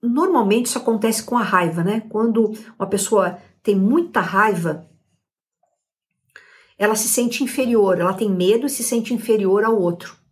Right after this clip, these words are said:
Então, ela ataca. Assim que, né, no, os crocodilos fazem, né? Os répteis fazem, né? Alguns animais, eles têm aquela, aquele forte senso de território,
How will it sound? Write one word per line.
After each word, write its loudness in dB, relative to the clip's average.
Então, 0
ela 2
ataca. -4
Assim 0
que, -2
né, 2
no, 0
os -10
crocodilos 0
fazem, 0
né? -2
Os -8
répteis 0
fazem, 0
né? -4
Alguns -6
animais, 0
eles -2
têm 0
aquela, 0
aquele -6
forte -2
senso -2
de -4
território, 0